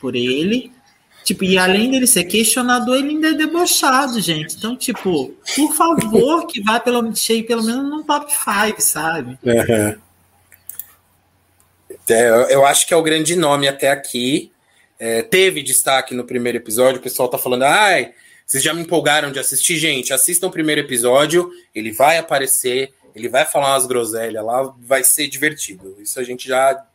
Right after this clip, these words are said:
Speaker 2: pode adiantar pra vocês, sem spoiler nenhum, tá? É, vale a pena.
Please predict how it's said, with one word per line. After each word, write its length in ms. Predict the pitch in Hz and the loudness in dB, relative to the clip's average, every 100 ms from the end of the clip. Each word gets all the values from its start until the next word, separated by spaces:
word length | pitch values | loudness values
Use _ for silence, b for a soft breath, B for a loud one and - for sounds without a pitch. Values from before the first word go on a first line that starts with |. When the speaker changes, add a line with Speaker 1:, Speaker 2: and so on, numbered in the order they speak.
| _ b b b _ | _ b b b _
Speaker 2:
pode 200 | 135 147 | 0 2
adiantar 440 | 143 160 151 139 | 0 0 2 0
pra 120 | - 139 | 0 0
vocês, 420 | 143 - 110 107 | 2 0 0 -2
sem 140 | 156 | 0
spoiler 460 | 156 - 147 160 170 | -2 0 2 2 2
nenhum, 300 | 175 107 85 _ _ _ _ | 0 -2 -8 _ _ _ _
tá? 260 | 98 104 - _ _ _ _ - | -8 -8 -12 _ _ _ _ -16
É, 400 | 104 98 98 98 _ _ _ 101 | -14 -14 -16 -18 _ _ _ -4
vale 300 | 113 127 143 | 2 2 2
a 60 | |
pena. 420 | 143 120 98 90 | 0 -4 -4 -12